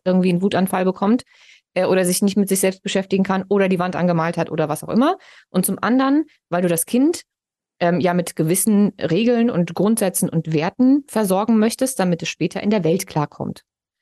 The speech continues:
So. Äh, und dafür brauchst du ja irgendeine Art Strategie, damit das Kind auf dich hört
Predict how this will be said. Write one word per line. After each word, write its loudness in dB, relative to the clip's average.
So. -2
Äh, -2
und 0
dafür -2
brauchst -4
du 2
ja 0
irgendeine 0
Art -4
Strategie, 0
damit 0
das -4
Kind -2
auf -16
dich -4
hört -2